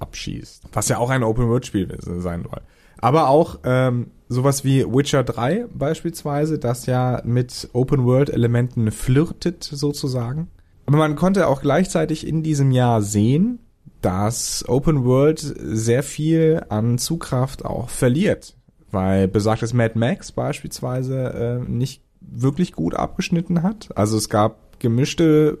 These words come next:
Reviews und die meisten sagten, also es, es gab einige, die sagten, hey, ich find's gut. Die a-, anderen sagten, die meist etwas kritischeren sagten, ja, es ist kein schlechtes Spiel, aber es ist auch kein unheimlich gutes Spiel und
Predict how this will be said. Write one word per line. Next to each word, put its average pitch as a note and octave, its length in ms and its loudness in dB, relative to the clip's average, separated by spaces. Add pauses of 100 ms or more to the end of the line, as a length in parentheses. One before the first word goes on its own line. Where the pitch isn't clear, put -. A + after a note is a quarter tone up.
Reviews C3 800 0
und A2+ 280 0
die A#2 100 0
meisten A2 420 0
sagten, G#2 520 -4
also G2+ 260 0
es, - 160 -10 (100)
es - 120 -10
gab G#2 160 -2
einige, A2 240 0
die G2+ 60 0
sagten, F#2+ 440 -2
hey, C3 240 0 (320)
ich - 60 -18
find's A2 240 0
gut. E3 240 2 (420)
Die A2+ 80 4
a-, C2+ 240 -6 (380)
anderen C#3 360 2
sagten, A#2+ 380 0
die G#2 80 0
meist G2 300 0
etwas - 260 -6
kritischeren C#3 960 0
sagten, A2+ 600 0 (220)
ja, C3 520 4 (240)
es C3 200 -4
ist C#3 140 -4
kein C3+ 160 0
schlechtes C3+ 400 -2
Spiel, D3 280 0
aber A2+ 180 4
es B2+ 80 0
ist C#3 60 -4
auch C#3 140 -6
kein C#3+ 140 -4
unheimlich C3 460 0
gutes C#3 280 -2
Spiel B2+ 420 0
und A2+ 340 0